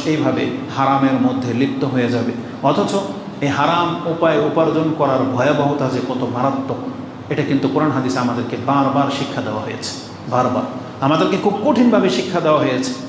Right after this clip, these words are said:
আমাদেরকে জানানো হয়েছে যে কিয়ামতের মাঠে কিন্তু তোমাকে প্রশ্ন করা হবে। আমরা যারাই সম্পদশালী হয়ে যাচ্ছি, তাদেরকে বিনা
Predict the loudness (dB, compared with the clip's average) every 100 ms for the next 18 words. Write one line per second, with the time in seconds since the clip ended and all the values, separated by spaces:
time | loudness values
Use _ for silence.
0 | -8 0 2 2 2 2 2 2 4 2
1 | 2 2 0 -2 -4 -10 -4 -2 2 2
2 | 2 4 4 4 2 2 0 0 0 0
3 | 0 -2 -2 -2 -2 0 -2 -4 -8 -10
4 | -14 -14 -16 -16 -16 -14 -4 0 2 2
5 | 0 0 2 2 2 0 0 0 0 0
6 | 4 4 4 2 -2 -4 -6 -6 -10 -12
7 | -14 -14 -14 -12 -12 -14 -14 -14 -14 -10
8 | -2 0 2 2 0 2 4 4 4